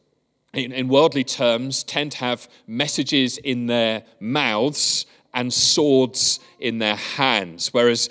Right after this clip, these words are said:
Jesus here has a message in his hands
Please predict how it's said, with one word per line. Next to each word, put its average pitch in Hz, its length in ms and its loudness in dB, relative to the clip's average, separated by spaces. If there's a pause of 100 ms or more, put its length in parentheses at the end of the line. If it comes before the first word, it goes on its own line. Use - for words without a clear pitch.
(160)
Jesus 180 460 2
here 113 240 0
has 123 320 0 (200)
a 113 80 -2
message 147 500 0
in 143 180 -4
his 120 240 -4
hands 127 720 -4